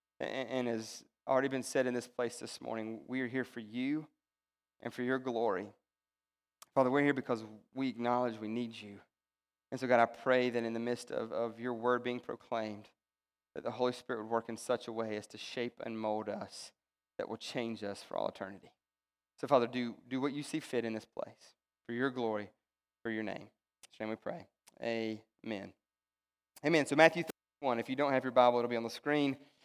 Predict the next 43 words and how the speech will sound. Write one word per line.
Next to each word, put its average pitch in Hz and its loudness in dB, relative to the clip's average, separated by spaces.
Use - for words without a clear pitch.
Uh, 117 10
this 147 4
is 135 0
what 135 8
God's 123 8
word 120 2
says. 120 4
Matthew 120 0
thirteen 123 -2
one 120 0
says, 117 -2
it 113 -6
says, 120 0
uh, - 4
"The 151 -2
same 185 8
day 160 10
Jesus 151 -2
went 165 4
out, 127 2
uh, 131 10
of 143 10
the 151 8
house, 127 8
and 135 0
he 131 2
sat 139 4
beside 135 4
the 139 -4
sea." 127 0
And 113 -4
so 139 0
early 175 6
on 170 6
in 151 2
Jesus' 156 -2
ministry, 143 0
what 127 -2
you're 135 -4
gonna 165 2
see 143 0
as 131 0
we've 131 -4